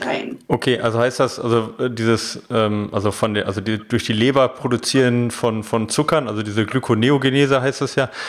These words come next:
Speaker 2: äh, das, äh, ist grundsätzlich ja erstmal eine gute Sache, auch beim
Speaker 1: Das ist eine
Speaker 2: Ultralaufen.
Speaker 1: gute
Speaker 2: Ja?
Speaker 1: Sache, ja.
Speaker 2: Äh, genau, damit wir ja auch, äh, selbst wenn wir ganz unterernährt sind, äh,
Speaker 1: Mhm.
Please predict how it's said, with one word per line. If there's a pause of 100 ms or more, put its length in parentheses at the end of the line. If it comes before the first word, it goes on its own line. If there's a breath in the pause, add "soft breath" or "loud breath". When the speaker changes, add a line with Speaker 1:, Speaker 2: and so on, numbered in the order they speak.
(180 loud breath)
Speaker 2:
äh,
das,
äh, (100)
ist
grundsätzlich
ja
erstmal
eine
gute
Sache,
auch
beim
Speaker 1:
Das
ist
eine
Speaker 2:
Ultralaufen.
Speaker 1:
gute
Speaker 2:
Ja?
Speaker 1:
Sache,
ja.
Speaker 2:
Äh,
genau,
damit
wir
ja
auch,
äh, (240)
selbst
wenn
wir
ganz
unterernährt
sind,
äh,
Speaker 1:
Mhm.